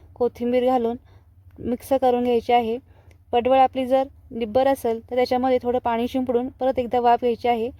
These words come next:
आपली भाजी तयार झाली आहे. भाजी आता आपण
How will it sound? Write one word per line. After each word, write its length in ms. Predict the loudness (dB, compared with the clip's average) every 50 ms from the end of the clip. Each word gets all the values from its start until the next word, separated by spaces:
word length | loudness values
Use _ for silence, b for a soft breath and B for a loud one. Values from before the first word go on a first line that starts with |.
| b b b b b b
आपली 260 | -8 -6 -4 -2 -2
भाजी 220 | -2 -2 -2 -4 -2
तयार 200 | 2 2 2 2
झाली 240 | 2 0 -2 0 0
आहे. 200 | 0 0 0 -2 -4 -6 -12 -20 _ _ _ _ -20 -20 -20 -20 -20 _ _ _ _ _ _ _ _ _ _ _ 0
भाजी 320 | 2 2 2 2 2 0
आता 220 | 0 2 2 2
आपण 320 | 2 2 0 -4 -8 -8